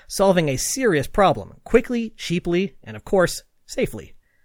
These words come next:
In essence, it's a smaller version of the manned maneuvering unit. But rather than being a gigantic backpack that almost enveloped the astronaut,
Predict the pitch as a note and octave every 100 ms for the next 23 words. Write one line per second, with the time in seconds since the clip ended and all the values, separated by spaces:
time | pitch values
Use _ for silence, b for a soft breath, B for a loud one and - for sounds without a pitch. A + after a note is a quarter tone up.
0 | _ _ _ _ - G3 A#3+ C#4 F3 D#3
1 | - - F3+ F#3 E3+ - G#3 B3 B3+ D#3
2 | D#3 D#3 E3 C3 A#2+ A2+ C#3 E3 D3+ D3
3 | C#3 C#3 C3 B2 A#2+ B2+ F#2+ - - _
4 | _ D3 D#3 - D#3+ E3+ A#3 G#3+ F3 E3+
5 | E3+ C#3 C3 B2+ A2+ C#3+ F3+ D#3+ A#2 C#3+
6 | F3+ - A#3 A2+ D3 D#3 C#3+ C3+ A#2+ G#2+
7 | F3+ D3+ - A#2+ D#3 F#3+ A#2 G2+ G2